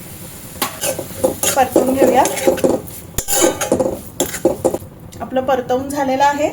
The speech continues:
आता आपल्याला यावरती झाकण ठेवायचं आहे. एक छान पाच मिनिट आपण मेथी शिजवून घेऊया. आपण ही वाफेवरच शिजवायची आहे. तर आपली पाच मिनिटं झालेत, आपण झाकण काढूया.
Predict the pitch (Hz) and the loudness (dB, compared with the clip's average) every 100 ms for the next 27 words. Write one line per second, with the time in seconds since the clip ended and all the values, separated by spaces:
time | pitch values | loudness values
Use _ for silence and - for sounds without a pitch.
0 | - - - - - - 254 247 311 320 | -4 -18 -18 -18 -18 -8 0 4 6 8
1 | 320 330 - - - 277 311 311 311 320 | 8 8 4 -8 2 8 8 8 4 4
2 | 262 254 294 320 285 247 254 277 - - | 4 4 6 8 6 4 4 2 2 -12
3 | - 254 254 277 294 294 254 - 294 285 | -6 -6 0 2 4 4 4 2 -6 0
4 | 277 277 285 277 247 269 302 262 262 269 | 2 2 0 0 0 -2 -2 0 0 2
5 | 240 262 - - - - - - 254 311 | 2 2 0 -10 -16 -16 -16 -6 4 4
6 | 339 330 285 330 339 349 359 320 262 262 | 8 6 6 6 6 6 4 0 4 2
7 | 269 339 - - - - - - - - | 4 2 2 -14 -18 -18 -18 -18 -20 -20
8 | - - - - - - - - 277 262 | -20 -20 -20 -20 -20 -20 -20 -12 -6 -6
9 | 262 294 247 254 277 285 302 294 254 302 | -4 0 2 2 0 -4 -2 -2 0 -2
10 | - - 277 277 - 262 269 262 247 269 | -2 -4 -2 -2 -2 -4 0 -2 0 -4